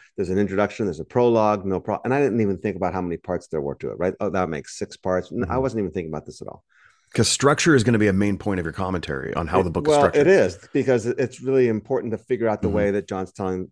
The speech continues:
Speaker 1: telling the story and how
Speaker 2: Mm-hmm.
Speaker 1: things are relaying. And, and so it's really, it's really important to help us understand the book. So I, I figured, "Okay, here we go. We're, we're good. We got six parts." Well, as, I'm not gonna go into the detail now,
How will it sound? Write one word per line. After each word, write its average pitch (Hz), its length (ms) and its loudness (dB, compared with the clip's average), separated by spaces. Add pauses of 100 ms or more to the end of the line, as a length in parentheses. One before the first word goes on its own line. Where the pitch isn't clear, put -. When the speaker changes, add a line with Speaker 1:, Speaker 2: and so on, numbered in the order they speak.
Speaker 1:
telling 92 200 -4
the 85 60 -8
story 101 360 0
and 87 80 -4
how 90 100 -4
Speaker 2:
Mm-hmm. 85 80 -6
Speaker 1:
things 85 160 -6
are 78 60 -12
relaying. 104 520 -2
And, 85 240 -8
and 92 180 -10 (180)
so - 140 -4
it's - 220 -2
really, 143 180 0 (200)
it's - 180 -6
really 156 140 0
important 104 320 -2
to 98 40 -6
help 98 120 -6
us 90 100 -8
understand 80 340 -10
the 82 40 -8
book. 113 240 -6 (480)
So 156 160 2
I, 135 220 6
I 135 40 2
figured, 139 260 0
"Okay, 165 340 0
here 170 160 -6
we 160 80 -4
go. 127 100 -4
We're, 95 220 -6
we're 156 120 -4
good. 120 120 2
We 113 60 2
got 110 180 -2
six - 180 -6
parts." 90 280 -6
Well, 123 320 -2
as, 117 400 -4 (420)
I'm 110 120 -2
not 123 120 0
gonna 113 100 0
go 107 100 0
into 101 140 0
the 92 100 -2
detail 92 300 -6
now, 120 380 -2